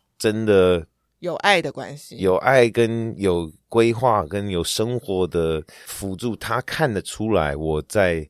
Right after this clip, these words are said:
Speaker 1: 跟管庆在一起的这个状态是稳定，
Speaker 2: 是稳定的。
Speaker 1: 是舒服，
Speaker 2: 嗯。
Speaker 1: 爸爸是快乐的，
Speaker 2: 对。
Speaker 1: 爸爸是健康的。
Speaker 2: 对。
Speaker 1: 嗯，所以我觉得这是对我来说最大的，的重点，
Speaker 2: 嗯。
Speaker 1: 会帮助，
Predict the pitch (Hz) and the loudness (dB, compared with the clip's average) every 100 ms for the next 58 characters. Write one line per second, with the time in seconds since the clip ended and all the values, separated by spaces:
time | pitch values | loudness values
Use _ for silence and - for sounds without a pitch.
0 | - 107 107 87 82 - 92 85 90 87 | -10 -6 -2 -2 -4 -6 -8 -4 -2 -4
1 | - - 76 76 85 73 76 73 71 - | -6 -10 -8 -8 -8 -10 -8 -8 -10 -14
2 | _ _ _ _ - 131 92 82 87 71 | _ _ _ _ -2 -2 -2 -4 -4 -4
3 | _ _ _ _ - 180 113 92 78 131 | _ _ _ _ -14 -6 -2 0 -2 -4
4 | 92 73 - - - 98 85 143 98 92 | -4 -6 -12 -10 -6 -4 -6 -6 -6 -6
5 | 78 78 _ _ - 85 80 82 - 92 | -10 -16 _ _ -10 -6 -2 -2 -2 -6
6 | - 85 82 78 - - _ 87 82 85 | 0 0 0 -4 -6 -16 _ -4 0 -2
7 | 87 107 85 71 80 78 76 - _ - | -2 -4 -4 -4 -6 -6 -6 -10 _ -20
8 | 165 160 _ _ _ _ - - 78 73 | -18 -20 _ _ _ _ -8 -6 -4 -6
9 | - - 85 80 76 78 90 82 - 107 | -10 -10 -4 -4 -4 -4 -4 -4 -4 -4
10 | - 85 78 - - 113 85 76 76 73 | -4 -6 -8 -12 -4 -2 -2 -4 -6 -6
11 | 71 - 78 90 78 80 71 71 71 _ | -8 -10 -10 -8 -4 -4 -4 -8 -12 _
12 | _ 76 - 110 87 76 73 67 69 98 | _ -12 -4 -4 -4 -8 -10 -10 -18 -8
13 | 110 101 85 85 85 90 80 78 | -6 -4 -4 -4 -8 -8 -10 -12